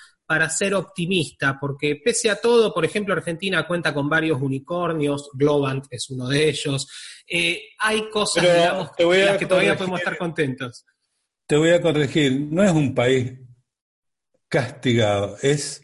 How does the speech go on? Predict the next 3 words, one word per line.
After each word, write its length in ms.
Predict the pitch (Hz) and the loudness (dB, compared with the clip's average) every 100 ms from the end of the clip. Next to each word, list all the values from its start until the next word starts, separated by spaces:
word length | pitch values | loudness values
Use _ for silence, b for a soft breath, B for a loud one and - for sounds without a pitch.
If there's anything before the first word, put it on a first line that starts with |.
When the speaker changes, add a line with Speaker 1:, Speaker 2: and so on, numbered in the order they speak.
| b b b b b | b b b b b
Speaker 2:
son 580 | - - 156 156 156 - | -8 0 2 2 -2 -6
cosas 360 | - 165 175 156 | 0 0 0 -2
autoinfligidas, 1700 | 165 196 - 185 170 147 139 147 135 123 - - 135 90 80 - - | 2 2 2 -2 2 2 2 2 2 2 -2 -2 0 0 -6 -16 -20